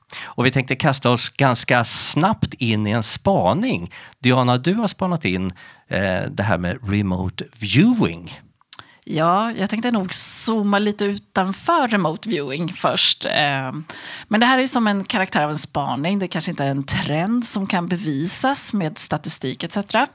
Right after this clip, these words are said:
Speaker 2: Och, eh, den utgår ifrån en esoterisk strömning. Och esoteriska strömningar, det är oftast mystiska underströmningar i samhället som ligger parallellt med religioner eller under religioner.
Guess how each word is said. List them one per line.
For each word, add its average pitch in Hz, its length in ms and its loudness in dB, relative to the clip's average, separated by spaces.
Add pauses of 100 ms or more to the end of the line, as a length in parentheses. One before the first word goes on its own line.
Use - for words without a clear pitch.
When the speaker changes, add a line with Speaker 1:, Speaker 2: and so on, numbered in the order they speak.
(600)
Speaker 2:
Och, 196 460 -2
eh, 185 240 0
den 196 160 0
utgår 220 540 -2
ifrån 175 580 -2
en 156 180 -2
esoterisk 151 680 -4
strömning. 165 960 0
Och 170 220 -6
esoteriska 233 640 -2
strömningar, 196 680 0
det 214 180 -4
är 208 40 2
oftast 160 260 -2
mystiska 165 800 0
underströmningar 156 880 -2
i 156 40 -4
samhället 160 440 -2
som 151 140 -2
ligger 151 180 -6
parallellt 196 600 -2
med 180 160 -2
religioner 139 540 -4
eller 143 320 -4
under 208 400 -2
religioner. 131 580 -4